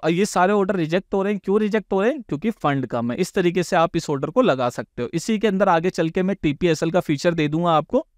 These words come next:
जिसके अंदर आपका एक फेक मैनेजमेंट वाला काम करेगा, उसकी भी वीडियो बना दूंगा।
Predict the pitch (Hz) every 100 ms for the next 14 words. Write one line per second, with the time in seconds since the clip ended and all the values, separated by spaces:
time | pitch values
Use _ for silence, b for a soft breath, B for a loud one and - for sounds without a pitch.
0 | _ - 156 - 175 170 160 - 190 196
1 | - 165 156 165 156 151 160 160 143 175
2 | 147 139 139 147 165 226 - 185 165 151
3 | 127 127 120 107 113 110